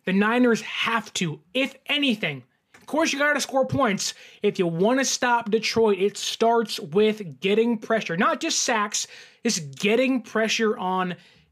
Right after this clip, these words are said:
Jared Goff. He is the key if you want to stop this Lions offense.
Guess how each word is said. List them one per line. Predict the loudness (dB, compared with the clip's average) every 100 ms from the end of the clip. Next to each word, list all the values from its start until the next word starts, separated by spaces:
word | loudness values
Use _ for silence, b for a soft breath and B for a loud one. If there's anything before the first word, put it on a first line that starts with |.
| -10
Jared | -4 -2 0 0 -2 -2
Goff. | -2 0 -2 -10
He | -14 -2 2 4 2 -2 0
is | 2 2 0 -4
the | -4 -4
key | -4 -2 0 0 -2 -8 _ b b b b b b -4
if | 0 0 -4
you | -6 0 4 4
want | 4 2 2 0 -2
to | -4
stop | -2 2 2 0 -4
this | 0 0 0 -4 -8
Lions | -6 -2 -2 -2 -4 -6 -2
offense. | 0 0 -4 -10 -10